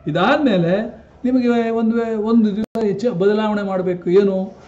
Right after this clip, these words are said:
ನನಗೆ ವೆಜ್ಜಿನ ಟೈ-, ಇದು ಸಾಕ್ತೆ, ಇದು ಬೇಜಾರಾಯ್ತು ಅಂತ ಹೇಳ್ಬೋದು. ಆವಾಗ ಏನಾಯ್ತು, ಕ್ಯಾರೆಟ್,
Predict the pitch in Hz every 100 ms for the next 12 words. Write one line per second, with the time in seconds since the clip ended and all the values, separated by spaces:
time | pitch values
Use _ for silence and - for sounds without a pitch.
0 | - 175 185 175 165 165 147 185 180 165
1 | 165 165 160 170 165 - 180 160 170 156
2 | 139 151 160 151 147 143 143 147 139 135
3 | 135 170 175 165 165 165 160 156 147 165
4 | 180 170 - -